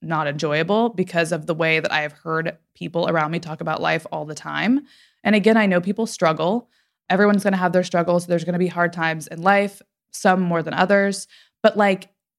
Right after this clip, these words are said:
I just got sick of looking at life and under this lens of that, like, you have to struggle. You have to not enjoy something. And if you are enjoying it, you aren't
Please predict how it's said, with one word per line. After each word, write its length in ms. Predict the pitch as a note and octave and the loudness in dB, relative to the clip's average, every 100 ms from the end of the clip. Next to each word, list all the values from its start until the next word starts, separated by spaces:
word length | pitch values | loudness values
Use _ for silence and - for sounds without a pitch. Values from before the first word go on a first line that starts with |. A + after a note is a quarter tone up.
| _ | _
I 200 | F#3+ G#3+ | 2 2
just 240 | A#3 D#4+ | 2 0
got 160 | F4 - | 0 0
sick 240 | - G3 | 0 0
of 120 | G3+ E3+ | 0 0
looking 360 | E3+ E3 F#3+ | -2 -2 -2
at 100 | F#3 | -2
life 480 | E3 D3+ F#3 - - _ _ _ _ _ _ _ _ _ _ - | -4 -2 -2 -4 -14 _ _ _ _ _ _ _ _ _ _ -6
and 200 | F#3+ F#3 F#3+ | -2 -2 0
under 160 | F#3+ | 2
this 240 | F#3 F#3+ E3 | 2 0 -2
lens 320 | D#3+ E3 F3+ | -6 -4 -4
of 120 | F3 | -4
that, 120 | E3 | -4
like, 220 | E3+ D#3 - | -6 -12 -14
you 240 | E3+ E3+ | -6 -6
have 640 | F3 - - F3 E3+ - _ _ - | -6 -10 -2 -2 -2 -10 _ _ -6
to 480 | G3 F3 D#3+ - - _ | 0 0 0 -4 -10 _
struggle. 520 | - - - - - - _ | -8 -4 -4 -6 -14 -18 _
You 200 | G3 F#3+ - | -2 -2 -2
have 420 | - F#3+ F#3 - | -2 0 0 -4
to 460 | - F3 E3+ D#3+ D#3+ _ _ _ | -8 -4 -4 -4 -8 _ _ _
not 200 | F#3+ F#3 | 2 2
enjoy 280 | F3 E3+ - | 2 0 -2
something. 520 | F3 - - - - - _ _ | -2 -4 -6 -8 -10 -16 _ _
And 120 | G3+ | 2
if 120 | F#3+ | 4
you 100 | G3+ | 6
are 160 | A3 C4 | 6 6
enjoying 500 | A#3+ A3 G#3 G3+ G3 | 4 4 4 4 2
it, 220 | G3 G3 - | 2 0 -2
you 180 | F#3 G3+ | -2 -2
aren't 320 | F3+ F#3+ F#3 | 0 0 -2